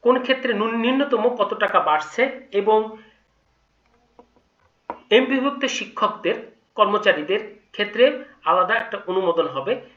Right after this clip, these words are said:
সেখানে সাথে যুক্ত আছে সশস্ত্র বাহিনী, বিচারপতি ইত্যাদি সরকারি চাকরিজীবীর পাশাপাশি এই প্রতিষ্ঠানগুলোর কথা উল্লেখ করেছে। তো প্রিয় ভিউয়ার, আশা করি আপনারা ব্যাপারটা বুঝতে পারলেন। ধন্যবাদ সবাইকে, ভালো থাকবেন। আর চ্যানেলে যারা অবশ্যই নতুন, তারা চ্যানেলটিকে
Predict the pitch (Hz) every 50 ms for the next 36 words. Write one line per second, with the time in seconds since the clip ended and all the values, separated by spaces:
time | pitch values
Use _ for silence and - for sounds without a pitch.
0 | _ - - - 233 226 233 247 247 247 - - - - - 214 226 240 233 -
1 | - - 156 185 185 - - 190 185 175 - 202 - - 214 208 - - - -
2 | 180 165 170 160 165 180 214 - - _ _ - 143 175 175 190 180 - - 151
3 | 151 - 240 247 - - - - _ - 214 214 - 220 214 214 202 - - 180
4 | 175 - 185 - - 165 151 - - 165 160 165 175 226 220 - 139 139 - -
5 | 190 - 208 - - 285 302 - - - - _ _ _ - 185 190 185 - -
6 | - - - 196 185 196 - - - 214 226 220 - 226 233 254 269 - 180 170
7 | 240 240 233 - 156 151 147 139 - - 127 123 120 - - 120 - _ _ _
8 | _ - - - - _ _ - 196 214 214 208 - 247 262 262 - 214 233 247
9 | 254 254 - - - - _ _ - - - 220 226 233 220 214 214 - 214 214
10 | 214 214 190 190 - - - 180 165 175 - - - 202 220 214 214 226 220 175
11 | 156 165 175 180 175 196 190 - - 202 208 202 - 220 139 131 151 165 175 175
12 | 190 190 190 214 233 233 233 - - - - - _ - 156 156 - 170 165 175
13 | 180 180 170 175 180 190 - 156 170 220 208 - - 233 226 226 - 220 208 208
14 | 196 180 185 175 - 165 151 151 151 151 185 185 180 - 202 202